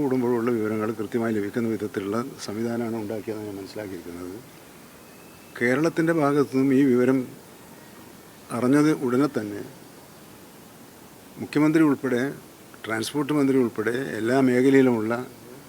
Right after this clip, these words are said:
ഭരണകൂടത്തിൻ്റെ ഭാഗമായി പ്രവർത്തിക്കുന്നവരും മറ്റ് പ്രമുഖ രാഷ്ട്രീയ പാർട്ടിയുടെ നേതാക്കന്മാരും ഈ പ്രശ്നത്തിൽ ഫലപ്രദമായി ഇടപെടുന്നുണ്ട്. ആ ഇടപെടലിന് ഫലമുണ്ടാകുമെന്നാണ് നമ്മൾ പ്രതീക്ഷിക്കുന്നത്.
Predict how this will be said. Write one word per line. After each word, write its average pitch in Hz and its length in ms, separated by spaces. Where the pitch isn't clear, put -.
ഭരണകൂടത്തിൻ്റെ 131 800
ഭാഗമായി 120 400
പ്രവർത്തിക്കുന്നവരും 107 720
മറ്റ് 117 280
പ്രമുഖ 135 260
രാഷ്ട്രീയ 120 440
പാർട്ടിയുടെ 123 480
നേതാക്കന്മാരും 110 720
ഈ - 100
പ്രശ്നത്തിൽ 95 400
ഫലപ്രദമായി 151 580
ഇടപെടുന്നുണ്ട്. 104 500
ആ - 20
ഇടപെടലിന് 151 560
ഫലമുണ്ടാകുമെന്നാണ് 139 920
നമ്മൾ 135 200
പ്രതീക്ഷിക്കുന്നത്. 98 640